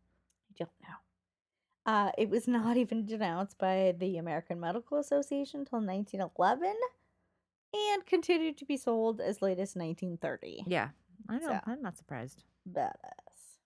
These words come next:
Speaker 1: <laughs> Uh, then there was a little quick, quick thing that, um, Bayer <laughs> used to mass produce heroin and cough syrup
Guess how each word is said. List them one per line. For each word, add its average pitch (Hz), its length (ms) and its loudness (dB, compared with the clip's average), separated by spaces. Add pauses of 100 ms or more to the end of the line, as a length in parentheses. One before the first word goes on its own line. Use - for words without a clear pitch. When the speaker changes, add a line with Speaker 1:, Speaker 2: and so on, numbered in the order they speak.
(360)
Speaker 1:
<laughs> 381 120 4 (480)
Uh, 175 520 6 (460)
then 240 180 4
there 240 100 2
was 226 140 -2
a 196 120 2 (120)
little 277 200 4
quick, 427 360 0
quick 320 500 -2
thing 277 440 8
that, 254 220 4 (160)
um, 196 560 10 (280)
Bayer 262 580 2 (240)
<laughs> - 220 -20
used 240 400 4
to 254 80 2
mass 202 340 2
produce 214 360 -4
heroin 233 600 0 (100)
and 226 160 0
cough 180 320 -4
syrup 294 460 -2